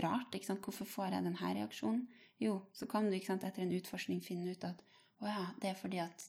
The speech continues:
det vekker den følelsen, eh, jeg fikk da jeg satt der på gangen." Eh, og den, den, den redselen som da kommer i meg, den handler om det som skjedde da. Det er ikke det at jeg, eh,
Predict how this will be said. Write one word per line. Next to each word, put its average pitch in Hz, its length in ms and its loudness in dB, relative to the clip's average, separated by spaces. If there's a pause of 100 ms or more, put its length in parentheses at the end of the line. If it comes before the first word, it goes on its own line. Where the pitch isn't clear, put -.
(140)
det 185 80 -2
vekker - 640 -2
den 175 180 -2
følelsen, 175 560 -2 (380)
eh, 185 100 0
jeg 180 160 -2
fikk - 320 -4
da 196 120 4
jeg - 120 0
satt - 280 -6
der 185 280 0
på 180 160 0
gangen." 170 400 2 (760)
Eh, 185 360 -2 (100)
og 185 140 0
den, 170 180 4 (560)
den, 185 260 6
den 196 180 8
redselen 185 400 4
som 180 140 0
da 175 160 2
kommer 180 300 2
i 170 100 4
meg, 170 180 2
den 175 140 2
handler 175 300 0
om 170 80 2
det 175 140 2
som 175 120 0
skjedde 170 380 0
da. 175 160 4 (320)
Det 190 80 4
er 180 160 4
ikke 170 180 -2
det 165 140 4
at - 320 -4
jeg, 170 240 0 (320)
eh, 185 400 2